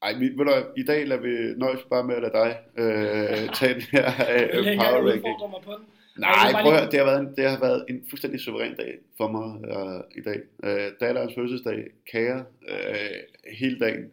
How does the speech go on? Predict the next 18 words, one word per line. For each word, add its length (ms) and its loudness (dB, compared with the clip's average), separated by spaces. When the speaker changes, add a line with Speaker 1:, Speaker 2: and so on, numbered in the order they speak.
Speaker 2:
Stor 340 -12
dag. 120 -20
Speaker 1:
Stor, 320 0
<laughs> 40 2
ja. 140 2
Speaker 2:
Kroatien 280 -6
sejr. 300 -18
Speaker 1:
Rigtig 280 2
stor 200 0
dag. 240 -2
Øh, 420 0
Mikkel 260 -2
Hansen 400 -4
som 220 -4
anfører 520 -4
i, 120 -4
øh, 400 -8
managerspillet. 680 -8